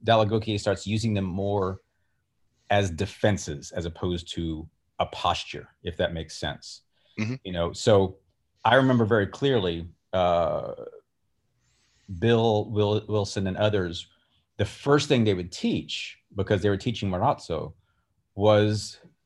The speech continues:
Speaker 1: uh, Guardia Alta, was stick that sword in the air, and I remember thinking, "Okay, when I'm doing my class, I am not gonna teach that because there's not as many uses for that in,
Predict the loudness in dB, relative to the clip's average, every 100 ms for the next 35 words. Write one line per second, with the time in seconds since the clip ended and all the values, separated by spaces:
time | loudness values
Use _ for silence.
0 | 2 4 6 4 2 4 4 2 0 -4
1 | -16 _ _ _ -6 -6 -6 -2 0 4
2 | 2 2 2 2 0 2 2 2 -2 -8
3 | _ _ _ _ _ _ -4 2 4 6
4 | 6 6 4 4 2 2 2 0 0 -4
5 | -8 _ _ _ _ 0 0 2 2 4
6 | 4 4 4 4 4 2 4 4 4 2
7 | 0 2 2 2 2 0 -2 -4 -8 -6
8 | -6 -6 -8 -4 -2 -2 -6 -14 _ _
9 | _ _ _ -20 -20 -2 0 2 4 6
10 | 6 4 2 2 2 2 0 -4 -4 -4
11 | -2 0 0 -4 -8 _ _ -2 2 2
12 | 2 -2